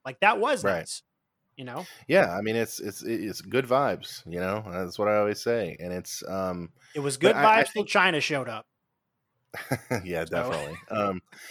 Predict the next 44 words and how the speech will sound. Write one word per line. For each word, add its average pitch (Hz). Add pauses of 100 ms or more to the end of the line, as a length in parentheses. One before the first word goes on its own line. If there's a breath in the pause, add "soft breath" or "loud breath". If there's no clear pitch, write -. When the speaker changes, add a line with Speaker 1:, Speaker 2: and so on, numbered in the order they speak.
(120 loud breath)
Speaker 2:
but 127
I, 127
but 143
I 156
think, 202
but 156
I 160
also 202
think 135
that, 110
like, 101
the 107
through 160
line 98
from 98
this 104
to 104
the 101
other 92
movies 101
is 95 (480 loud breath)
that, 104
you 185
know, 98
Scorsese 151 (760)
made 127
this 120
movie 120
about 95
a 92
man 107
that 95
he 101
really 95
admires. 98
John 117
Ford 120
did 92
it 90
about 90
a 87
great 92
American 90
hero, 95